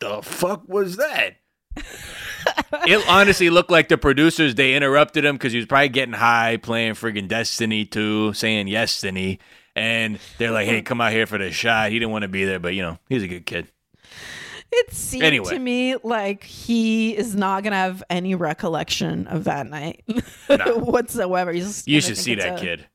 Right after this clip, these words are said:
Speaker 1: He
Speaker 2: Mm.
Speaker 1: stinks. He stinks. I tell him to shower. I'm like, "You're never gonna have a, you're never gonna bang a broad smelling like that."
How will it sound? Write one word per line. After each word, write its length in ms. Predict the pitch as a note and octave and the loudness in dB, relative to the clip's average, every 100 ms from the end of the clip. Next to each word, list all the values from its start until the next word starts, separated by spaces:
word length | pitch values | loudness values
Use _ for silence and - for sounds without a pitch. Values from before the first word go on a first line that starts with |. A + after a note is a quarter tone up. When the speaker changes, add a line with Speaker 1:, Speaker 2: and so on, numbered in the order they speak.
| _ _ - | _ _ -6
Speaker 1:
He 200 | B2 G2 | -4 -2
Speaker 2:
Mm. 40 | |
Speaker 1:
stinks. 800 | - G3 E3+ A2+ F2+ - - - _ - | -4 -4 -2 -4 -4 -10 -12 -14 _ -10
He 160 | G2+ G2+ | -8 -4
stinks. 720 | - - A#2+ F#2+ - - - | -4 -4 -6 -6 -6 -6 -6
I 80 | - | -10
tell 180 | G#2+ B2+ | -2 -2
him 60 | A#2 | -2
to 60 | G2 | -4
shower. 520 | A#2+ A2 A2+ A2 G#2+ | -2 0 0 0 -2
I'm 160 | G#2 | -2
like, 160 | G2 F2 | -4 -4
"You're 100 | G2+ | -2
never 220 | B2 A#2+ | -2 -2
gonna 240 | G#2+ G2 F2+ | -4 -4 -2
have 180 | G2 F2+ | -4 -4
a, 120 | F#2 | -4
you're 80 | A2 | -2
never 200 | B2 A#2 | -2 -2
gonna 180 | G2+ F2 | -4 -4
bang 300 | G2 G#2 G2+ | -4 -4 -6
a 60 | |
broad 380 | F2+ F#2 F#2+ F#2 | -4 -2 -2 -2
smelling 500 | - - G#2 F#2+ F2 | -6 -6 -6 -4 -4
like 200 | E2+ - | -6 -4
that." 320 | G#2 F#2 D#2+ | -4 -2 -4